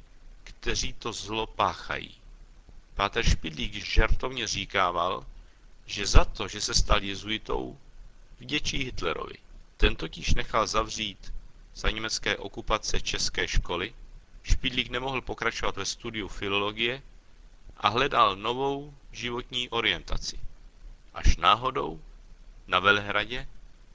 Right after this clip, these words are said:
narazil na jezuitský řád, kam i vstoupil. Dodejme, že kdyby se to tehdy nestalo, nevykonal by v životě to, co vykonal.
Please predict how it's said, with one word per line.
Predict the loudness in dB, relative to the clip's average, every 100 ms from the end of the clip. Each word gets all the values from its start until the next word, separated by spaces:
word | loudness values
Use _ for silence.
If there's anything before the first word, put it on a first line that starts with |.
| -20 -20 -4
narazil | 0 2 2 -2 -4 -6
na | -4
jezuitský | -4 -4 -6 -4 -4 -4 -8 -8
řád, | -2 0 0 -2
kam | -6 -6 -10
i |
vstoupil. | -12 -8 -8 -6 -10 -12 -16 -20 -20 -20 -20 -20 -8
Dodejme, | -4 -2 -2 -4 -6 -10 -20 -20 -20 -20 -20 -18 -18 -20 -20
že | -2 2 2
kdyby | 2 -6 -4
se | 6 6
to | 6 -2 -6 -8 -16 -10
tehdy | 0 4 4 4 -4 -6
nestalo, | -2 0 2 0 -2 -8 -16 -18 -18 -18 -20 -20 -20 -20 -20 -18
nevykonal | -4 -4 -4 -6 -6 -6 -6
by | -8
v | -8
životě | -8 -8 -8 -4 -4 -4 -14 -20 -20 -20 -20 -20 -10
to, | -8 -8 -14 -20 -20 -20 -16
co | -8 -6
vykonal. | -6 -8 -12 -14